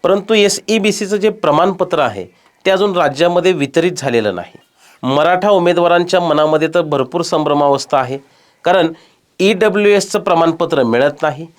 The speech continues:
एसईबीसीचं प्रमाणपत्र अजून सुरू झालेलं नाही आणि फॉर्म भरायला तर सुरुवात झालेली आहे.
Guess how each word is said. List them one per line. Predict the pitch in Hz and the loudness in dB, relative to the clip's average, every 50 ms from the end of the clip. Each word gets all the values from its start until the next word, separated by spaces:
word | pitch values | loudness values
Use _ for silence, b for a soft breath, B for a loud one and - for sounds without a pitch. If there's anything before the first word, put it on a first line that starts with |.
| b b b b b b b - | b b b b b b b 0
एसईबीसीचं | 185 196 190 190 - - - 208 220 185 202 196 202 208 196 175 202 | 2 2 2 0 -4 -4 -2 -2 0 0 0 0 0 -2 -2 -2 -2
प्रमाणपत्र | 190 - 180 175 180 175 170 170 - 180 - 170 160 | -2 0 0 2 2 2 0 0 -2 -4 -2 0 0
अजून | 156 151 156 | 0 0 -2
सुरू | 156 - - 131 139 | -4 -4 -2 -2 -2
झालेलं | 143 127 143 143 147 147 143 143 | -2 -2 -2 -2 0 0 0 0
नाही | 143 139 131 143 151 B B B B B B - | 0 -2 -2 -4 -8 B B B B B B -4
आणि | 156 165 180 180 | -2 0 0 -2
फॉर्म | 180 - - - 196 208 220 220 220 | -2 -6 -4 0 0 0 2 0 0
भरायला | 208 175 170 170 165 160 170 | 0 0 0 0 2 0 0
तर | 170 190 180 | 0 -2 -4
सुरुवात | - - - 147 135 123 117 | -4 -4 -2 0 0 0 0
झालेली | - - 104 104 92 92 87 85 | -2 -4 -8 -12 -10 -10 -10 -12
आहे. | - - - | -14 -16 -20